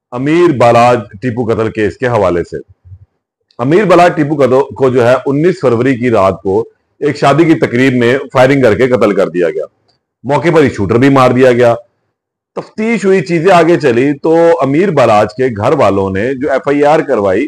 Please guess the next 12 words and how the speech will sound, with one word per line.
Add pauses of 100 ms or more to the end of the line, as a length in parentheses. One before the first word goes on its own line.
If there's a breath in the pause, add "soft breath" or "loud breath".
वो
फौरी
तौर
पर
तीफी
भट्ट
और
गोगी
भट्ट
के
खिलाफ
करवाई।